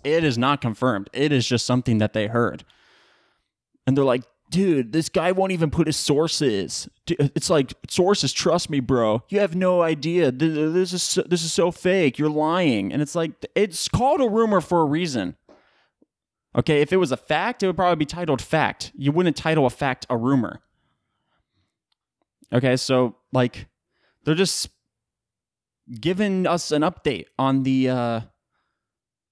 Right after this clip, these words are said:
uh, what, what would you, what would you call it? I don't know, like, the gossip surrounding the films. They're just, you know, they're letting you in on the tea.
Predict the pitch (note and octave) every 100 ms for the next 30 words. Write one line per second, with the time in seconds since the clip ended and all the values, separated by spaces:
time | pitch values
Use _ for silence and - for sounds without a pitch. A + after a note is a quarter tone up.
0 | _ _ _ _ _ _ _ _ _ _
1 | _ A#2+ A2 G#2+ G#2 G#2 - - C3 C3
2 | C3+ A2+ G#2+ - - B2 A#2+ A2 - A2
3 | G2 - - C#3 A2+ A#2+ A#2 - G2+ A#2
4 | G#2+ - D#3 D#3 - - _ _ - -
5 | C#3 C#3+ D3+ D#3 D#3 - D#3 E3 F#3 -
6 | - _ _ - A3+ G#3 - G#3+ G3 G#3
7 | - G3+ G3+ G#3+ G#3+ G3 G#3+ G#3+ G3+ -
8 | - C#4 C#4 -